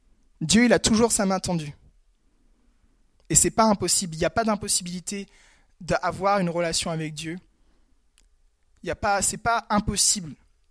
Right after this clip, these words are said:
La question, c'est, est-ce que vous voulez vraiment ? Parce que Dieu, il veut être votre ami. Il a sa, sa main tendue et il veut vraiment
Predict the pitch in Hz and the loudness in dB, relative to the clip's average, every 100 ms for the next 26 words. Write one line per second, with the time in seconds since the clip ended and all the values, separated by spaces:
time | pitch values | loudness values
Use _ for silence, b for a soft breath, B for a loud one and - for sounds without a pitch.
0 | _ _ _ _ - 156 - 185 233 220 | _ _ _ _ -8 -8 -2 0 2 2
1 | 175 - 196 - 240 185 180 156 180 214 | 0 -2 0 2 0 -2 -2 -4 0 0
2 | 208 165 185 175 156 _ _ _ _ _ | 0 -2 -2 -4 -6 _ _ _ _ _
3 | _ - 160 208 165 233 233 190 - - | _ -2 -2 -2 -8 -4 0 -2 -4 -12
4 | 160 180 - 170 147 - _ _ _ _ | -10 -8 -4 -4 -4 -10 _ _ _ _
5 | _ _ _ _ _ _ 190 185 226 240 | _ _ _ _ _ _ -4 4 4 4
6 | 208 175 - - 170 190 226 220 196 190 | 0 0 0 -2 2 4 4 2 0 0
7 | 220 b b b b - 185 175 214 175 | -2 b b b b -2 0 2 2 2
8 | 196 214 233 247 | 2 4 2 0